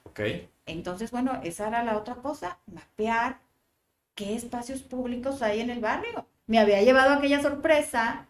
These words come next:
Speaker 2: del parque, que yo no tenía idea que era parque. Y de hecho, en contraesquina había otro parque que tampoco sabía que era público. Y, y así como yo, muchísimos de mis vecinos.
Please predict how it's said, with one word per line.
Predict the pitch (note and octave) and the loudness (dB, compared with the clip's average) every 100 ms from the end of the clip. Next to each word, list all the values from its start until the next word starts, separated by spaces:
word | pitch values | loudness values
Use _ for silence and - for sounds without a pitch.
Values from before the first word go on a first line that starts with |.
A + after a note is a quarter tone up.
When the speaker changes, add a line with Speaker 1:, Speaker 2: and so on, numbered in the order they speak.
| _ | _
Speaker 2:
del | - G#3 F3+ | 2 2 2
parque, | - A3+ G#3+ A3 A3 A3 C4 - _ | 2 2 2 0 -2 -2 -4 -10 _
que | - E3+ | -14 -12
yo | - | -14
no | C#3+ _ | -20 _
tenía | E3+ E3+ | -16 -10
idea | F#3+ G#3 G#3+ | -4 -4 -2
que | |
era | B3+ B3+ | -4 0
parque. | F#4 C5+ C#5 - - _ _ _ _ _ _ | 0 0 0 -2 -6 _ _ _ _ _ _
Y | A3 | 0
de | G#3+ G#3+ | 4 4
hecho, | G#3 | 4
en | A#3+ | 0
contraesquina | B3 A#3+ G#3+ G3+ - D4+ D#4+ | 0 0 -2 -6 -4 -2 0
había | D4 C#4 | 2 2
otro | C#4+ C#4+ | 0 0
parque | C#4+ C4+ D4 C#4+ | 0 0 0 0
que | A#3+ | -2
tampoco | - F#3+ F3+ - B3+ C#4 | -2 -4 -4 -2 -2 0
sabía | C4+ A#3+ A#3+ | -4 -4 -4
que | A#3+ | -2
era | A#3 A#3 | -2 -2
público. | D#4+ G4 G4 - - _ _ _ _ _ _ | -4 -4 -6 -8 -12 _ _ _ _ _ _
Y, | - - | -16 -6
y | C4+ B3+ | 0 2
así | A#3+ C4+ | 0 -2
como | C#4+ E4 | -4 -2
yo, | E4+ D#4 D#4 D#4+ - _ - | -2 0 0 -2 -8 _ -4
muchísimos | C#4 C#4+ C#4 D#4+ E4+ | -2 -2 -6 -4 -4
de | D4+ | -2
mis | C4+ A#3+ | -4 -4
vecinos. | A3 C4 E4 - _ _ | -8 -6 -6 -8 _ _